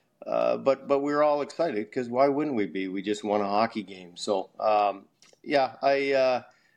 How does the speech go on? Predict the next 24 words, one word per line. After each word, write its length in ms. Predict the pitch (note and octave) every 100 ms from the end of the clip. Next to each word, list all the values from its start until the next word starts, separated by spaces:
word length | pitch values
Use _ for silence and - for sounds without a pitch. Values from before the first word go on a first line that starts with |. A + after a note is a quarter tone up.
| _ _ _ _ _ _ -
I, 160 | - A#2+
maybe 480 | B2+ B2+ C#3 C3+
in 100 | C3
the 80 | B2
next 320 | A#2+ A#2+ -
stint, 280 | - A#2+ A2
a 60 | A2
new 420 | A2 A2+ A2 G2+
assistant 440 | G#2 B2+ A#2+ B3
coach, 260 | - A#2 A2
I'll 160 | G#2+ G#2+
have 160 | A2+
to 80 | -
get 180 | G#2 G#2+
a, 200 | G2+ G2 -
a 100 | G#2
big 280 | - - G2
guy 240 | G#2+ G2 F#2+
there 220 | F#2+ F#2
too. 260 | - G2 F2+ _ _ -
Bob's 320 | C#3+ D#3 D#3+
pretty 220 | - C3+ A2+
big, 340 | G#2 A2 G#2
so 280 | - A2